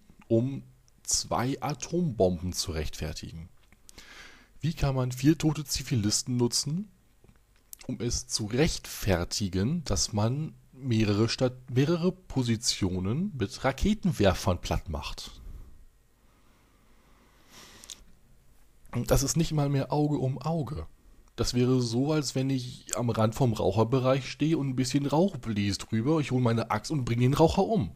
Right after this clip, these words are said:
Jedes normale Gericht der Welt würde sagen, „Du bist ein Psychopath, du kommst in die Klapse.“ Die U S A lässt sich hochfeiern.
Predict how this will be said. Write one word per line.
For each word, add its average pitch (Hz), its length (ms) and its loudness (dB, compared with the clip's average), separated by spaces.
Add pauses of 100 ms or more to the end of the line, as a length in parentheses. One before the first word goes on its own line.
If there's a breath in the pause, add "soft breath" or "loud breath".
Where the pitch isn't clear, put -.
(1300 soft breath)
Jedes 170 640 -2
normale 123 560 4
Gericht 131 380 -2
der 95 160 2
Welt 113 320 2
würde 127 260 2
sagen, 120 320 0
„Du 123 80 -2
bist 95 220 -4
ein 104 80 -6
Psychopath, 127 760 -4
du 95 60 -6
kommst 92 240 -4
in 117 80 -2
die 131 80 -6
Klapse.“ - 500 -4 (1600 loud breath)
Die 123 80 -8
U 131 180 0
S - 200 -2
A 80 160 4
lässt 104 220 0
sich 185 160 -4
hochfeiern. - 500 -6